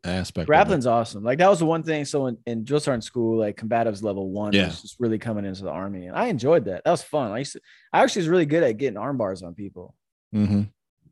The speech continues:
Speaker 2: The one where you get behind the neck and just fucking get 'em in that angle where you're like, "Here, does that work?" Yeah. And then you bring,
Speaker 1: Yeah.
Speaker 2: that was fun. I could do that.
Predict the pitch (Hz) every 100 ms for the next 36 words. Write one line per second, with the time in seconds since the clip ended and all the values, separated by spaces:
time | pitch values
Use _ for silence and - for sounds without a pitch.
0 | - 117 120 120 117 107 113 98 120 110
1 | 98 101 113 - 101 95 - - 117 98
2 | 107 101 110 - 117 110 98 101 107 110
3 | 113 131 - - 104 104 113 - _ _
4 | _ _ _ _ _ 120 113 107 123 120
5 | 127 - 131 113 - 120 117 110 120 -
6 | 131 170 202 - 202 143 120 143 175 247
7 | 131